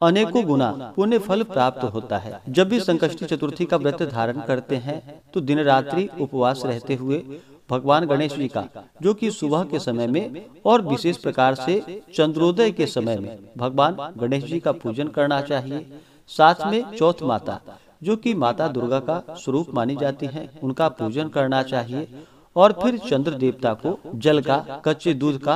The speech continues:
अर्घ्य प्रदान करके गंध पुष्प धूप दीप आदि से पूजा करनी चाहिए। इसके बाद ही यह व्रत पूर्ण माना जाता है। तो आइए जानते हैं फाल्गुन कृष्ण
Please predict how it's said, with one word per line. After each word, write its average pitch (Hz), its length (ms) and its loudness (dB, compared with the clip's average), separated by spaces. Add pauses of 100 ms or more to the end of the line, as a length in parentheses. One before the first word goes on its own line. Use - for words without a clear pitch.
(120)
अर्घ्य 156 320 -4
प्रदान 120 400 0
करके 123 400 -4
गंध 127 280 -4
पुष्प 131 300 -10
धूप 127 300 -6
दीप 147 200 -4
आदि 123 260 -4
से 139 180 -6
पूजा 120 340 -2
करनी 123 320 -2
चाहिए। 139 640 -4
इसके 214 300 0
बाद 135 280 2
ही 131 180 -4 (220)
यह 202 140 0
व्रत 147 320 -2
पूर्ण 143 320 0
माना 117 280 -2
जाता 98 300 -6
है। 98 200 -12 (380)
तो 180 100 6
आइए 190 280 6
जानते 127 400 0
हैं 175 440 -6
फाल्गुन 165 380 2
कृष्ण 147 360 -4